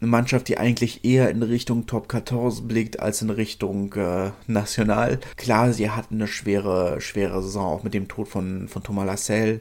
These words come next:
Es ist alles nicht einfach, ne? Aber werden sich nochmal anstrengen müssen. Noch sind sie nicht auf dem Abstiegsplatz, aber sie werden alle Hände voll zu tun haben,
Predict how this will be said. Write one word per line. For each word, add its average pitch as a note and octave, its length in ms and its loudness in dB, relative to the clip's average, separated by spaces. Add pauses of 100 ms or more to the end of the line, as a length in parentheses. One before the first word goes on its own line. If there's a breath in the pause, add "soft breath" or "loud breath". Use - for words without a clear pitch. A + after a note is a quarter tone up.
(140 loud breath)
Es A#2+ 160 2
ist C3+ 140 4
alles B2+ 260 6
nicht A#2 220 4
einfach, - 640 2 (100)
ne? - 420 -4
Aber F#2 520 -2
werden A2 240 6
sich A2+ 180 2
nochmal G#2+ 320 2
anstrengen G#2+ 540 2
müssen. G2+ 320 2
Noch A#2 220 4
sind B2 220 2
sie B2+ 140 2
nicht B2+ 180 2
auf - 120 4
dem - 80 0
Abstiegsplatz, - 800 -4
aber - 240 -2
sie G#2+ 240 -6
werden F#2+ 220 0
alle A#2 260 4
Hände A2+ 260 2
voll G2 240 -2
zu G#2 140 -10
tun A2 280 -6
haben, - 580 -4